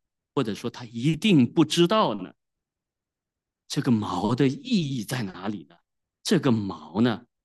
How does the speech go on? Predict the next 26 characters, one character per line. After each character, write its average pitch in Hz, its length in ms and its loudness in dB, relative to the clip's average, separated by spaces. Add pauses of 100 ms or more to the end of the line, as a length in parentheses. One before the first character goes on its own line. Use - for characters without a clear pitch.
(220)
是 - 160 -4
把 85 280 -12
他 110 360 -8 (640)
通 160 280 4
入 156 280 4
幔 117 400 4
内， 120 260 0 (140)
幔 151 340 -2
内 131 140 0
神 - 640 -2
在 131 160 -4
那 107 180 -8
里。 - 80 -20 (840)
你 131 180 6
灵 104 580 -2
魂 104 280 -4
的 123 100 -2
锚 90 240 -6 (220)
呢， 139 240 0 (480)
是 - 420 -2 (100)
扎 151 200 -2
在 - 120 -2
神 120 480 0
那 226 140 4
里 90 120 -8
的。 - 160 -20